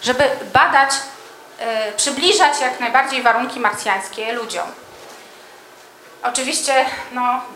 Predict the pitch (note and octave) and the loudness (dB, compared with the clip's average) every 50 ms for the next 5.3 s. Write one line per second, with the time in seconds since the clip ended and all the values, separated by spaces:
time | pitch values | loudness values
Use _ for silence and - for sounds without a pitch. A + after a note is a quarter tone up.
0 | - - - - - C4+ C4 C4 C4+ C4+ C4+ C4 B3+ B3 B3 B3 B3 A#3 A3+ A#3 | -12 -10 -8 0 0 0 2 4 4 4 4 4 4 4 4 4 4 4 4 4
1 | A#3 A#3 - - A#3+ A#3 A#3 A3+ A#3 A#3+ B3+ B3 A#3 G#3+ A3 G#3+ - - A3+ G#3 | 4 2 -2 -2 -4 -4 -6 -6 -4 -2 -2 -4 -2 -4 -4 -6 -6 -8 -8 -8
2 | G3+ G#3 G#3 G#3+ G#3+ A3 A3+ A3+ - - - - - - - - - - - - | -2 2 2 2 4 4 4 4 2 0 -6 -10 -14 -18 -20 -20 -20 -20 -20 -20
3 | - - - - - - - - - - - - - - - - - - - - | -20 -20 -20 -20 -20 -20 -20 -20 -20 -20 -20 -20 -20 -20 -20 -20 -20 -16 -10 -6
4 | A#3+ A#3 A#3 A#3 A3+ A3+ A3+ A3+ A3 A3+ A3+ A#3 A#3 B3 B3 B3 - - - C4+ | -4 -2 -2 -2 -2 -2 -4 -2 0 0 0 0 0 -2 -2 -2 0 4 4 6
5 | C4 B3+ B3+ B3+ C4+ | 6 6 4 2 2